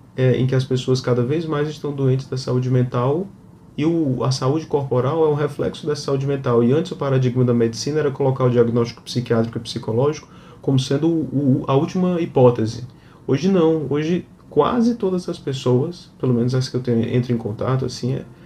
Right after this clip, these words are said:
é raro eu não ter uma pessoa da minha adjacência que não esteja utilizando um antidepressivo, que não esteja utilizando um calmante. Só que também pela psiquiatria eu não achei que seria o meu caminho, porque a psiquiatria também é uma medicina medicalizadora.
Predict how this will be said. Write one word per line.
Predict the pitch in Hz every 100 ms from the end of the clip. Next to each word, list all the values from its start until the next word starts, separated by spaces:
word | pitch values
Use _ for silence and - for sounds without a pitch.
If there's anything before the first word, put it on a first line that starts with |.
| - - - -
é |
raro | 123 123 117 147 151
eu | 127
não | 131
ter | 127
uma | 127 123
pessoa | 123 120 127 135
da | 135 123
minha | 123
adjacência | 117 120 113 - 127 131
que | 151
não |
esteja | 147 143 135
utilizando | 135 131 127 127
um |
antidepressivo, | 120 123 117 110 - - 113 117
que | -
não | 110
esteja | 110 107
utilizando | - 113 113 110 110 117
um |
calmante. | 117 117 113 113 123 - - - - - - - - - -
Só | - 185
que | 202 214 - -
também | 202 185 180 226
pela | 202
psiquiatria | 175 - 143 139 127 135 165 196
eu | 147 147
não | 160
achei | 160 160
que |
seria | - 160 165
o |
meu | 160 165
caminho, | 185 175 156
porque | 147 -
a | 156
psiquiatria | - - 143 151
também | 147 170 151 165 202
é |
uma | 175 147
medicina | 135 135 147
medicalizadora. | 143 135 - 127 123 123 113 104 -